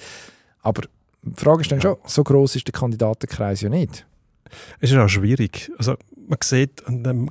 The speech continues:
Speaker 2: ganzen Verfahren jetzt auch, wie wenig vorbereitet, dass der D F B ist auf irgendwelche Probleme, oder? Also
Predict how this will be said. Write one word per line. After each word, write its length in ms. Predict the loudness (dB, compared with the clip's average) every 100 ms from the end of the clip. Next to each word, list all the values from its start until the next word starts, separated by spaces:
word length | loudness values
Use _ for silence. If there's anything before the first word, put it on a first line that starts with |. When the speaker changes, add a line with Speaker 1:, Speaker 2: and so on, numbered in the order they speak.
| -4
Speaker 2:
ganzen 400 | -2 0 0 -2
Verfahren 540 | 0 2 4 4 4
jetzt 320 | 2 0 -4
auch, 220 | -4 -2 -2
wie 120 | 2
wenig 260 | 2 2
vorbereitet, 640 | 0 2 4 4 2 -2 -8
dass 120 | -2
der 120 | 0
D 260 | 2 2 2
F 140 | -2
B 120 | -4 -2 0
ist 100 | -2
auf 220 | -6 -4
irgendwelche 360 | -2 0 -2
Probleme, 680 | -4 -2 2 2 0 -2 -6
oder? 240 | -4 -4
Also 280 | -4 -4 -4